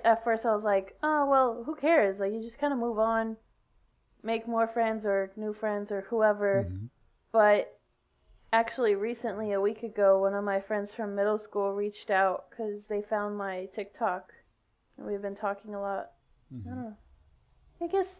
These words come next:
Speaker 1: okay, fine. I can kinda see it. It's fine.
Speaker 2: But I mean, even that, like, you, like, that was much later in life.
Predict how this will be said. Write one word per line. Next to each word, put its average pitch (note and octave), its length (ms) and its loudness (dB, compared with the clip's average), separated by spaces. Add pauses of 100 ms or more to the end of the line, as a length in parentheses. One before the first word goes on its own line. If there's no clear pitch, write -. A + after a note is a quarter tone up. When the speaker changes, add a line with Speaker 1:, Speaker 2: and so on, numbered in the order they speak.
Speaker 1:
okay, - 260 -2
fine. - 280 -14 (220)
I C#4+ 60 -6
can C#4 160 -10
kinda G#3 240 -8 (100)
see - 100 -12
it. F3+ 120 -16 (200)
It's - 100 -20
fine. - 120 4
Speaker 2:
But G#3 80 6
I A3 40 4
mean, G#3 200 4
even G#3 320 4
that, E3+ 280 2
like, A#2 340 -4
you, D#3 380 0 (520)
like, C#3 400 -2 (880)
that D3 200 0
was D3 140 0
much D3 220 0
later C3 320 0
in B2+ 80 0
life. A2+ 400 -6